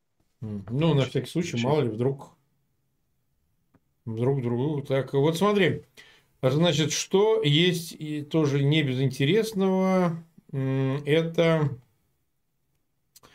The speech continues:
Speaker 1: а, относительно... Ух ты, где же новости-то я их? Относительно Украины хочет как минимум на год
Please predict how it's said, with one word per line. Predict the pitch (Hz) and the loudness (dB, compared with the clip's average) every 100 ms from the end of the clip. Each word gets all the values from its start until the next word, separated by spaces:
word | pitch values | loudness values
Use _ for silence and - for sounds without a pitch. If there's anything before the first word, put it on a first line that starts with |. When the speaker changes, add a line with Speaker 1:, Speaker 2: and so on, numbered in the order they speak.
| _ _ _ _ _ | _ _ _ _ _
Speaker 1:
а, | 131 131 143 135 | 0 2 2 0
относительно... | 127 135 135 156 147 147 151 147 147 147 143 120 | 2 2 2 0 2 2 4 2 2 4 2 2
Ух | 110 - | 0 -6
ты, | - | -14
где | 98 104 107 | -14 -12 -12
же | 92 - - | -14 -18 -10
новости-то | 120 110 92 - - | -8 -8 -10 -16 -16
я | 101 110 92 | -14 -12 -14
их? | 92 _ _ _ _ _ _ _ _ _ _ _ _ _ | -16 _ _ _ _ _ _ _ _ _ _ _ _ _
Относительно | 120 110 143 139 202 165 180 175 | -10 0 0 2 0 4 4 2
Украины | 165 143 151 165 220 196 | 2 0 2 4 4 2
хочет | 165 165 - | 2 0 2
как | 143 - | -2 2
минимум | 165 151 147 | 2 4 4
на | 175 175 | 2 2
год | 156 | 0